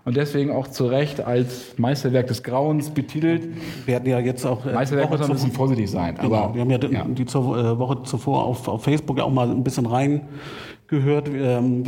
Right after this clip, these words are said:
Speaker 2: was so die Lieblingsfilme waren in diesem Jahr in der Cinema-Community. Da war der Film ganz weit vorne. Und ich weiß, mein Kollege
Speaker 1: Sorry.
Speaker 2: André Schneider, der ist auch ein großer Fan.
Speaker 1: Wo ist er?
Speaker 2: Und ich habe ihm das schon angedroht. Ja, du setzt dich auch schön weit weg, ne, damit du ein bisschen,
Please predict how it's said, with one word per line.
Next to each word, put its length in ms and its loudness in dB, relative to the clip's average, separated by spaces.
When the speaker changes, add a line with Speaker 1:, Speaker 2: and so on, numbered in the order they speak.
Speaker 2:
was 160 0
so 120 2
die 100 2
Lieblingsfilme 600 2
waren 280 2
in 120 -2
diesem 240 0
Jahr 260 2
in 60 0
der 100 0
Cinema-Community. 1160 0
Da 220 -2
war 100 0
der 140 0
Film 260 0
ganz 240 0
weit 180 -2
vorne. 440 0
Und 80 0
ich 80 0
weiß, 220 2
mein 120 0
Kollege 280 0
Speaker 1:
Sorry. 100 2
Speaker 2:
André 440 2
Schneider, 480 0
der 80 4
ist 100 0
auch 140 0
ein 120 2
großer 500 0
Fan. 380 0
Speaker 1:
Wo 60 0
ist 100 0
er? 160 2
Speaker 2:
Und 80 -2
ich 100 -2
habe 140 0
ihm 80 4
das 160 0
schon 160 -2
angedroht. 640 0
Ja, 140 2
du 280 -6
setzt 240 0
dich 160 2
auch 80 -2
schön 260 0
weit 220 2
weg, 260 -2
ne, 180 0
damit 240 2
du 100 0
ein 120 2
bisschen, 240 0